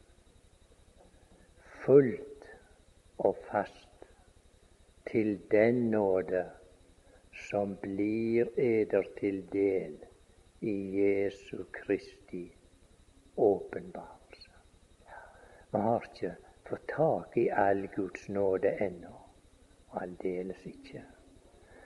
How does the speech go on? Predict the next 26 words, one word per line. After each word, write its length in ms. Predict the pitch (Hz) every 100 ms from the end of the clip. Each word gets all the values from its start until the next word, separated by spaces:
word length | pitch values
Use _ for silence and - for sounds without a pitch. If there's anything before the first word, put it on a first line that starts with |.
| - -
For 80 | 107
der 240 | 107 107 107
er 220 | 107 107
en, 160 | 107 107 - - - -
en 240 | 113 104
nåde 560 | 107 101 92 85 92 85 - - - - - - - - 180 - - - - - - - _ _ _ -
som 160 | -
skal 200 | - - -
åpenbares 960 | 110 101 - - 98 95 87 87 - - -
på 120 | -
oss. 340 | - - - - - - - - - - - - - - - - - _ - - - - - - - - -
Og 120 | 101
så 160 | - 95
står 280 | - 107 90
det: 120 | 87 -
«Sett 600 | - 127 127 - - -
eders 380 | 98 98 92 - -
håp 280 | 95 92 - -
fullt 400 | 110 107 - 104
og 100 | 92 -
fast 640 | - 117 - - - - - -
til 220 | 110 92
den 300 | 101 107 107
nåde 400 | 107 101 95 95 95 - - - -
som 260 | 101 98
blir 640 | 87 95 95 110 147 139